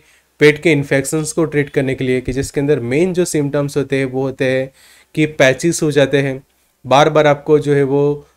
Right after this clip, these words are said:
अ, लूज मोशन हो जाते हैं, डायरिया जैसे सिम्टम्स होते हैं, या फिर, अ, इंटेस्टाइन्स के अंदर इन्फेक्शंस होता है। तो उसकी डिटेल स्टडी करते हैं आज के लेक्चर में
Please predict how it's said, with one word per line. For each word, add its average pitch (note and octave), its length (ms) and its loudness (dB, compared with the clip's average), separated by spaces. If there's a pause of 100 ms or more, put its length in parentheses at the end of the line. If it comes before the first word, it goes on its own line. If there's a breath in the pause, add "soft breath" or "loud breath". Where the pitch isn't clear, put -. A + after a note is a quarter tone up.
(180)
अ, C3 140 2
लूज C#3 340 0
मोशन D3 340 2
हो C#3 120 0
जाते C3 280 0
हैं, C3 280 -4 (400)
डायरिया C3 360 4
जैसे D3 280 0
सिम्टम्स C3+ 500 -4
होते C3 200 -4
हैं, C3 100 -4
या B2+ 180 2
फिर, C3 340 2 (380)
अ, C#3+ 240 0
इंटेस्टाइन्स F#3 680 2
के D#3+ 100 -2
अंदर D3+ 200 2
इन्फेक्शंस C3 560 -4
होता B2 200 -4
है। B2 100 -4
तो C3+ 100 -6
उसकी C#3 240 -8
डिटेल B2 360 -4
स्टडी E3 320 -6
करते D3+ 320 -4
हैं D3+ 60 -8
आज E3 300 -6
के G3+ 100 -2
लेक्चर C3 380 -4
में D#3 300 0